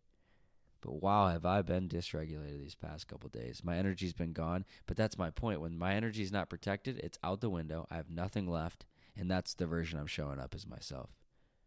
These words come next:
Can you imagine what that does to our relationships? Like, with our partners, with people we love, with our parents, our siblings, our family, friends, kids. For me, it's, like, my students. Can you imagine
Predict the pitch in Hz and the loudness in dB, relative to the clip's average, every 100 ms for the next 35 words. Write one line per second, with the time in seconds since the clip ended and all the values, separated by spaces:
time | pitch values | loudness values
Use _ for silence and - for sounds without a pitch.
0 | _ _ _ _ - - 107 101 92 92 | _ _ _ _ -14 2 6 8 6 4
1 | 95 90 87 82 73 78 - - 76 69 | 2 0 0 0 -4 -6 -6 -6 -4 -4
2 | 71 71 - - - 60 - 71 80 67 | -6 -8 -10 -12 -14 -14 -14 -14 -14 -12
3 | 67 92 87 85 87 82 - 82 71 69 | -8 -2 0 0 -4 -6 -10 -10 -10 -12
4 | 73 78 85 82 - 64 - 85 85 80 | -6 -2 -2 -4 -8 -4 -2 -2 -4 -6
5 | - - 82 85 80 65 - 80 82 82 | -10 -6 -4 -4 -6 -8 -8 -6 -4 -4
6 | 80 - - - - 95 92 90 90 - | -6 -10 -20 -12 0 2 4 2 -2 -8
7 | - _ - _ - - - - 101 101 | -14 _ -20 _ -20 -20 -8 4 6 8
8 | 98 98 92 - - - _ - 90 90 | 8 6 2 -8 -8 -12 _ -6 -4 0
9 | 95 92 80 78 82 - - 90 90 92 | 2 0 -4 -6 -4 -4 2 4 4 0
10 | - 101 135 107 90 98 92 82 82 110 | -2 0 2 2 0 0 0 -2 -6 -8